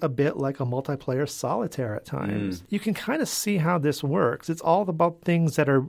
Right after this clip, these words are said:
Speaker 1: responding to the human action, but they're being evaluated in how they respond to that action. A newer verb that we're seeing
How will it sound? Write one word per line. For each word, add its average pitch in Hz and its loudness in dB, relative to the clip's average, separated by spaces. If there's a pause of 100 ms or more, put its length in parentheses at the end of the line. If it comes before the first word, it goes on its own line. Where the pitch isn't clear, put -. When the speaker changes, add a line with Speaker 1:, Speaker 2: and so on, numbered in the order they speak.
(120)
Speaker 1:
responding 151 0
to 135 2
the 139 -2
human 139 -2
action, 123 -4 (480)
but 139 2
they're 143 2
being 156 2
evaluated 139 2
in 151 -2
how 190 0
they 120 0
respond 113 -6
to 117 -4
that 117 -4
action. - -4 (540)
A 147 0
newer 175 4
verb 113 -2 (180)
that 135 -2
we're 131 -2
seeing 110 -4